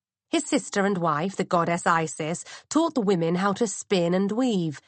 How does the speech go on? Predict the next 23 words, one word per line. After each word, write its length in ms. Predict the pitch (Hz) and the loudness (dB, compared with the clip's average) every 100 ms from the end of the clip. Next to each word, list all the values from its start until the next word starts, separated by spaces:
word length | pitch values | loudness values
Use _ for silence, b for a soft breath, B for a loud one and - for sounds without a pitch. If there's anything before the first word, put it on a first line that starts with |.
| _ - | _ -6
and 100 | 180 | -2
how 120 | 165 | 0
to 100 | 170 | 2
make 260 | 175 180 - | 2 0 0
bread 340 | 214 185 165 | 2 2 2
and 200 | 170 170 | 0 0
beer 340 | 254 226 165 151 | 0 2 2 0
from 220 | 175 170 | -2 -2
grain. 560 | 196 185 165 147 135 - _ _ _ _ _ - | 0 2 2 -2 -6 -10 _ _ _ _ _ 0
Isis 440 | 196 180 - 175 | 2 2 2 -2
herself 560 | 180 160 - 185 208 190 | -2 -2 2 4 4 0
was 140 | 180 | -2
worshipped 480 | 165 185 196 - 196 | 2 2 2 -2 -6
throughout 380 | - 175 190 - | -2 2 2 2
Egypt 540 | 190 202 175 139 - - B | -2 -2 -4 -8 -10 -20 B
as 120 | - | 0
the 100 | 233 | 0
goddess 420 | 277 233 233 220 233 | 4 4 4 2 0
of 100 | 196 | 2
mothers, 540 | 196 165 151 143 - | 2 2 0 -6 -4
fertility, 800 | 233 - 294 240 196 165 139 135 _ - | -4 0 0 0 0 -4 -6 -8 _ 0
magic, 600 | 185 175 - 143 135 - _ | 2 2 0 -8 -10 -16 _
healing, 580 | - 311 240 165 143 147 | -2 2 2 0 -2 -6